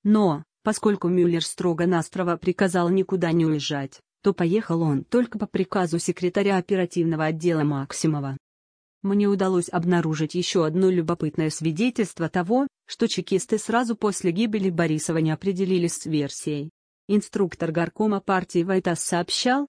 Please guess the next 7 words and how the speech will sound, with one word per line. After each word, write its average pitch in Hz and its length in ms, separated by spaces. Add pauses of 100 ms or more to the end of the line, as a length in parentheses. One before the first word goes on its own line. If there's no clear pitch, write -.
(140)
что - 260
второго 165 420
декабря 165 400
его 160 300
машину 190 500
остановили 170 640
сотрудники 156 760